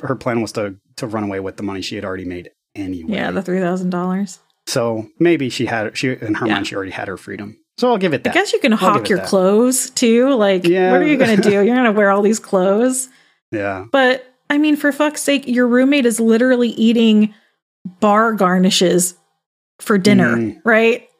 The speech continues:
Speaker 2: Like,
Speaker 1: Yeah.
Speaker 2: Kit at the very beginning is eating, like, orange slices and maraschino cherries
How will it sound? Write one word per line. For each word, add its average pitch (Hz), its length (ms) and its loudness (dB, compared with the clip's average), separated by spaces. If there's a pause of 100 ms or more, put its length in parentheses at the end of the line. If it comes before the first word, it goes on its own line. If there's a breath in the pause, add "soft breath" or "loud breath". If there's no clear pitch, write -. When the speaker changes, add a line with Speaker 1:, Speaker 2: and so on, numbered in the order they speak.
Speaker 2:
Like, 233 200 2
Speaker 1:
Yeah. 107 120 0
Speaker 2:
Kit 247 320 2
at 233 120 2
the 233 80 0
very 220 200 4
beginning 220 440 2
is 226 220 0
eating, 226 260 4
like, 220 240 0
orange 220 320 4
slices 220 420 2
and 202 140 4
maraschino 202 440 2
cherries 202 500 2